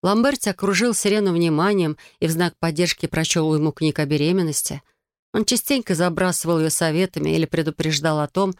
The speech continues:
что произойдет с ее телом и как она себя почувствует в определенный момент.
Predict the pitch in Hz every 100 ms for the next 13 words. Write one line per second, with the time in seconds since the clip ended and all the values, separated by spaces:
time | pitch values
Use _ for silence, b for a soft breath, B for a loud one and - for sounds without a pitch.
0 | b b _ - - 233 196 160 160 170
1 | 170 180 - 165 151 147 220 220 180 147
2 | - 170 165 151 143 147 151 147 - 202
3 | - 151 143 147 151 151 160 160 165 165
4 | 143 -